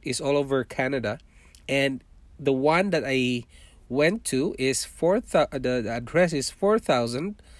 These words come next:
Highway seven, Woodbridge, Ontario.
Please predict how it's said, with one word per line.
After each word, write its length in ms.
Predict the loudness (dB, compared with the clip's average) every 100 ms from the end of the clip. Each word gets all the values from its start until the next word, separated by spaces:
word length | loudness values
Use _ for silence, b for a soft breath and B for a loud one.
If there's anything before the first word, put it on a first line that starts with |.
| b b b b -4
Highway 380 | 2 4 4
seven, 540 | 2 2 0 -2 -6 -8 b b b
Woodbridge, 600 | 0 4 4 4 2 2 -4
Ontario. 720 | -6 -6 -2 -2 -2 -4